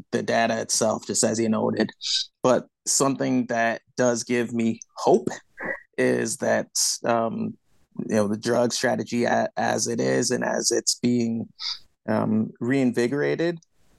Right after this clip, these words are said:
the conversations are, are coming back to, to the community. The input, the expertise are, are returning to the folks who live it and do it, um,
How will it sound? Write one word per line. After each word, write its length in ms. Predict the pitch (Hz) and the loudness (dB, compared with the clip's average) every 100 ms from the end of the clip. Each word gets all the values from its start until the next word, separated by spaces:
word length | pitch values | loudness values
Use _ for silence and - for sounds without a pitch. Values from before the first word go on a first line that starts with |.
| _ _ _ _ _ _ _ _ - | _ _ _ _ _ _ _ _ -20
the 60 | - | 0
conversations 680 | 151 160 160 156 143 147 139 | 2 2 0 -2 -2 -4 0
are, 220 | 131 - | 0 0
are 120 | 127 | -6
coming 280 | - 131 127 | -4 -2 0
back 280 | 123 120 - | 0 0 -2
to, 420 | - 123 120 - - | -2 0 0 -2 0
to 100 | 113 | 0
the 80 | |
community. 560 | 113 - 110 117 107 110 | 0 -2 0 0 0 0
The 220 | 113 110 - | 0 -2 0
input, 500 | 113 123 123 120 - | -2 -2 0 -2 -2
the 160 | 123 - | -6 -2
expertise 840 | 113 - - 123 120 127 180 - - - - - | -2 -2 0 0 0 -2 -2 -2 -4 -10 -20 -4
are, 420 | 117 117 120 - - _ 123 | 0 0 0 -4 -8 _ 0
are 140 | 120 | 0
returning 920 | 113 131 127 139 135 135 135 131 127 - _ - | 0 -4 -2 0 2 2 0 0 -2 -8 _ -6
to 540 | - 127 120 117 117 - _ _ _ _ _ _ _ _ _ _ _ _ _ - | 0 2 2 0 -2 -8 _ _ _ _ _ _ _ _ _ _ _ _ _ -8
the 80 | |
folks 600 | 139 - 139 151 - - - | -6 0 2 2 -2 -6 -6
who 440 | - 135 131 127 - _ - | -2 2 2 0 -4 _ -6
live 340 | 117 120 127 | -2 0 2
it 260 | 160 170 - _ _ - | 0 -2 -6 _ _ -4
and 480 | 131 127 120 127 - _ - - - _ 113 | 0 0 0 -2 -6 _ -4 -4 -6 _ -8
do 240 | 120 123 | -2 0
it, 240 | 117 117 - _ - | 0 -2 -6 _ -2
um, 220 | 120 | -2